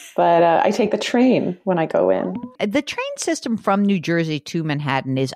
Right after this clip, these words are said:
Speaker 2: oddly lacking. It just should be better.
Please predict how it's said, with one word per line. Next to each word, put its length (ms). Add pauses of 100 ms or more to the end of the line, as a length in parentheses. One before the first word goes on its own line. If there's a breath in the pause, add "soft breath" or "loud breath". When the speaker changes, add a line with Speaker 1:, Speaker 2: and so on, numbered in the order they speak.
Speaker 2:
oddly 680
lacking. 520 (300)
It 140
just 200
should 180
be 120
better. 320